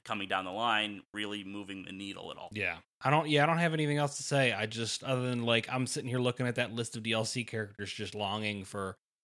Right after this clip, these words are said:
Speaker 2: you know, both the big characters we don't have and the smaller characters who don't get enough love in video games. You know, you never get to play as Vision. You never get to play as She-Hulk.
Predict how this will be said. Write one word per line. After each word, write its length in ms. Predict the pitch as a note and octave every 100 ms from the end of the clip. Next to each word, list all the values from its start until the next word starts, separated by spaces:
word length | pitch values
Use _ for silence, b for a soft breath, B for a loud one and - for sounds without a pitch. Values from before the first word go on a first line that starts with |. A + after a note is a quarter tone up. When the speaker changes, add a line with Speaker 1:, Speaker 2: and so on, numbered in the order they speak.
| _ _ -
Speaker 2:
you 120 | A#2
know, 280 | G#2 F#2+ F#2+ _ _
both 360 | D3 E3+ E3+ D#3
the 80 |
big 260 | D3 D#3 E3
characters 400 | F3+ F3+ - D3+
we 100 | D3
don't 240 | C3 C#3+ C3+
have 380 | D3 D3 D3 C#3+
and 140 | C3
the 60 | A#2
smaller 380 | - B2 B2 B2
characters 460 | C3+ C3 C3+ C3
who 100 | B2+
don't 220 | A2+ A2+
get 100 | A2+
enough 240 | A2+ A2 G#2+
love 200 | A2 G#2
in 100 | G#2
video 260 | G#2 G2+
games. 440 | G2+ G#2 G#2 G#2+ -
You 80 | G#2
know, 60 |
you 100 | G#2 G#2
never 180 | G#2
get 120 | G#2+ G#2
to 60 |
play 180 | - G#2+
as 80 | G2+
Vision. 440 | F#2+ G2+ G2+ G2+ G2
You 60 |
never 180 | G2+ G2+
get 100 | G2+
to 60 | -
play 180 | G2+ F#2+
as 60 |
She-Hulk. 540 | - G2+ F#2+ F#2+ F#2